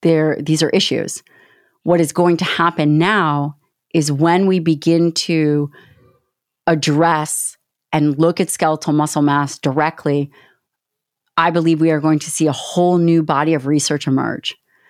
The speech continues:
And that whole new body of research are, that is going to emerge is going to change. We are at the precipice of changing another paradigm. For the longest time, it has been believed that it is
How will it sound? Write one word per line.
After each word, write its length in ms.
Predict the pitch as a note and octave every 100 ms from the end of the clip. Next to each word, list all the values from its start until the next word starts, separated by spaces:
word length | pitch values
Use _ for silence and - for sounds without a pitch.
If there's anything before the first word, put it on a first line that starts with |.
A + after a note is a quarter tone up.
| _ -
And 140 | D#3+
that 120 | D#3+
whole 300 | D3 - F#3
new 220 | F#3+ F3+
body 280 | D#3+ D3+ D#3
of 100 | D3+
research 380 | D#3 D#3 D#3 D3 -
are, 180 | D#3+ _ _ _
that 180 | D#3+ D#3+
is 100 | -
going 200 | - E3
to 100 | -
emerge 440 | D3+ F3+ F3+ D#3+ -
is 160 | D#3
going 220 | - D#3+ D3
to 140 | -
change. 440 | - - E3 E3+ -
We 180 | - E3
are 60 | E3+
at 140 | E3
the 60 | D3
precipice 680 | - D3 - - A3+ C4 - - - _ -
of 140 | D3+
changing 560 | - F3+ E3+ E3 E3+ E3
another 400 | D3+ D3 D3 D3
paradigm. 540 | - C#3+ C#3+ - - - - - _
For 100 | E3+
the 80 | D#3+
longest 500 | D#3+ E3 G3+ G#3 -
time, 560 | F#3 E3+ D#3 D3+ D3 - _ _ _
it 120 | E3
has 200 | D#3+ E3
been 340 | D3 E3+ D#3+ C#3+
believed 480 | D#3+ D#3+ E3 D#3 D#3+
that 140 | D3+
it 120 | D3
is 160 | D3+